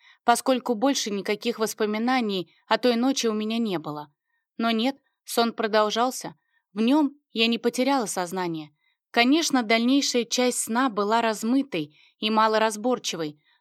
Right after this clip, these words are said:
но среди плотной дымки, поселившейся в моей голове,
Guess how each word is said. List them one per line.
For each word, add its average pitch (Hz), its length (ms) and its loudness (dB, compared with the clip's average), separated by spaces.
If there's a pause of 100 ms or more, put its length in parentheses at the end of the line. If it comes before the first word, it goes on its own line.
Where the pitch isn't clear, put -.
но 254 120 4
среди 269 440 0
плотной 220 580 -2
дымки, 226 600 0 (300)
поселившейся 233 800 -2
в - 20 -12
моей 202 280 -2
голове, 185 540 -2